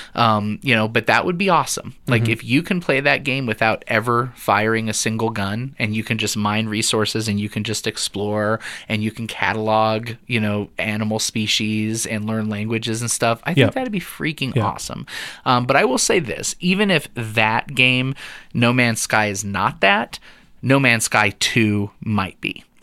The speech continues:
Speaker 2: Sure.
Speaker 1: You know, and that's what I'm excited about, okay? Because I'm, I'm going in expecting No Man's Sky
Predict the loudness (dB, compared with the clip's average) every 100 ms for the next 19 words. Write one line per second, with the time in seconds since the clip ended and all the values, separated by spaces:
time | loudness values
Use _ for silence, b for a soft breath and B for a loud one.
0 | -6 0 0 2 2 2 0 0 2 2
1 | 2 2 -2 2 2 4 4 4 4 0
2 | 2 4 2 -2 -8 -8 -8 -10 -2 -2
3 | 2 2 2 0 0 -2 B B B 0
4 | 2 2 2 0 0 0 2 2 2 0
5 | -2 -4 0 0 2 2 2 2 4 2
6 | 2 0 -2 0 0 0 -2